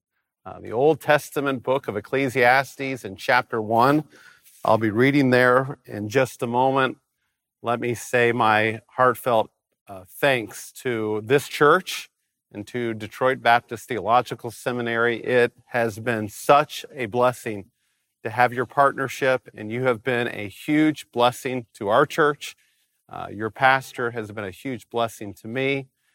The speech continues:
and I thank the Lord for the ministry that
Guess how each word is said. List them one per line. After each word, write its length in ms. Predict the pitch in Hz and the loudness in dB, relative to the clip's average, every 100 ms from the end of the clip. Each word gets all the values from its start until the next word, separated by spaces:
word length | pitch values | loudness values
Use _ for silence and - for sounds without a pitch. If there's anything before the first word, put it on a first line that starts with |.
| _ _ _ _ | _ _ _ _
and 120 | 92 90 | -12 -10
I 120 | 98 | -8
thank 520 | - 135 135 - - _ - | -2 0 0 -6 -20 _ -18
the 160 | - 131 | -4 0
Lord 400 | 131 143 151 104 | 4 6 6 2
for 240 | - 120 | -4 -2
the 100 | 113 | -2
ministry 840 | 117 127 139 - - 123 117 117 - _ _ | -2 0 0 -4 -6 -2 -2 -4 -10 _ _
that 320 | 113 117 104 | -4 -4 -4